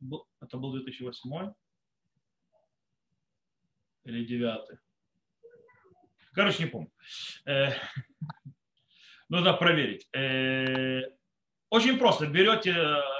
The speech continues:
сотворение мира, то есть время, делите на двадцать восемь и получаете эти циклы, когда они выпадают. <laughs>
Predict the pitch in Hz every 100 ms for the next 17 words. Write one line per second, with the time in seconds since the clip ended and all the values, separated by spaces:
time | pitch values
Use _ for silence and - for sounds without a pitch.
0 | - - 165 175 185 185 170 165 170 156
1 | 107 - 117 - 120 147 226 240 208 143
2 | 175 165 151 139 147 139 147 202 214 185
3 | 170 - 143 - 156 147 135 127 120 104
4 | - 90 98 98 107 - 92 82 73 _
5 | _ _ - _ - 170